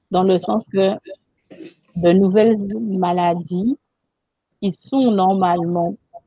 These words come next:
traitées mutent. Il n'y a qu'à voir, il y a quelque temps de cela, il y avait une épidémie de varicelle complètement, euh, méconnue parce que le, le virus en lui-même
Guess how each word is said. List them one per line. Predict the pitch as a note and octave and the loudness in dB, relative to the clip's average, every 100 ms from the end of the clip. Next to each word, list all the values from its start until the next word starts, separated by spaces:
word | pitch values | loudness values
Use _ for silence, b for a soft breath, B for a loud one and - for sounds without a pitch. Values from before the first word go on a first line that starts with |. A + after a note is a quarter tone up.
| _ _ | _ _
traitées | - F#3+ F3+ - A3+ C4+ _ - _ _ _ _ _ _ | -2 0 0 0 -2 -2 _ -20 _ _ _ _ _ _
mutent. | F#3 F#3+ G#3+ F3+ - - _ - _ _ _ _ _ _ _ _ _ _ _ _ _ _ _ _ _ - | 0 2 2 -2 -10 -20 _ -20 _ _ _ _ _ _ _ _ _ _ _ _ _ _ _ _ _ -6
Il | F#3+ | 0
n'y | G3 | 4
a | F#3+ F#3 | 4 4
qu'à | G#3+ | 2
voir, | G#3+ G#3 G3 G3 F#3+ F#3 | 2 2 2 2 -2 -4
il | F3 | -4
y | |
a | E3 E3+ E3+ E3 | -2 -2 -4 -6
quelque | D#3+ F3 F3 F3 | -4 -4 -4 -4
temps | E3+ F3 | -4 -6
de | E3+ | -8
cela, | - G3+ A#3 | -8 -6 -4
il | C4 | -4
y | F#3 | 0
avait | D#3+ E3+ | 0 0
une | F#3 F3+ | -2 0
épidémie | F3 - F#3+ F#3+ F#3+ | -4 -6 -4 -2 0
de | F#3 F3 | 0 0
varicelle | F3 F#3 F3+ F3+ - G3+ A3 C#4+ - _ _ _ | 0 -2 -2 -6 -4 -2 -2 -4 -12 _ _ _
complètement, | A#3 A3+ B3 G3+ F#3+ G3 G3 G3 F#3 | -2 2 4 2 0 -2 0 -2 0
euh, | F3+ E3+ | 0 0
méconnue | F#3 F#3+ - F#3+ F#3 A#3+ - _ _ _ | -2 -4 0 2 2 -2 -8 _ _ _
parce | - - | -14 -6
que | - A#3 - - _ - | 0 2 0 -8 _ -10
le, | F3 F3+ F#3 F3+ E3+ - | -6 -2 -2 0 -2 -4
le | E3 E3 E3+ | -8 -4 -4
virus | D#3+ E3+ F#3 A3 - | -4 -4 -2 -4 -6
en | F#3+ | -6
lui-même | F3+ F3 G#3 A#3 | -4 -4 0 0